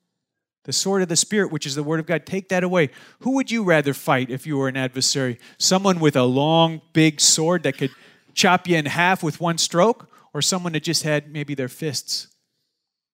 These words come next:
Right? Maybe they could duke it out with you, right? Who would you rather fight? See, the enemy always wants to remove that sword of the Spirit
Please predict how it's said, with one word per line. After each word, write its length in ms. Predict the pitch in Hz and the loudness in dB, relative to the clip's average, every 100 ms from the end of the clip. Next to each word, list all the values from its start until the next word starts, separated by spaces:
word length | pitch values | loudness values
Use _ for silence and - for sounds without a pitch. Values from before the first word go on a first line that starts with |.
| _ _ | _ _
Right? 140 | 135 139 | -12 -8
Maybe 180 | 156 147 | -6 -2
they 100 | 147 | -2
could 180 | 135 | -4
duke 180 | 147 139 | -8 -6
it 60 | 139 | -2
out 200 | 147 156 | -2 -4
with 200 | 127 - | -10 -14
you, 100 | 107 _ _ | -18 _ _
right? 240 | 131 139 - _ _ _ _ _ _ _ | -10 -10 -10 _ _ _ _ _ _ _
Who 80 | 214 | -6
would 140 | 247 | -4
you 60 | 277 | -2
rather 240 | 185 131 | 0 0
fight? 340 | - 131 110 - _ _ | -4 -10 -12 -20 _ _
See, 160 | - 180 | -10 -4
the 140 | 170 | -4
enemy 360 | 160 175 170 165 | -2 -4 -4 -4
always 520 | 175 175 175 180 - | -2 0 2 0 0
wants 480 | 147 151 151 147 - | -4 -4 -4 -4 -10
to 260 | - 147 139 | -10 -16 -12
remove 480 | 135 135 143 147 | -12 -10 -10 -8
that 200 | 139 127 | -6 -6
sword 320 | - - 143 131 | -4 -6 -6 -8
of 60 | |
the 100 | 131 | -8
Spirit 540 | - - 120 117 - | -8 -10 -14 -16 -20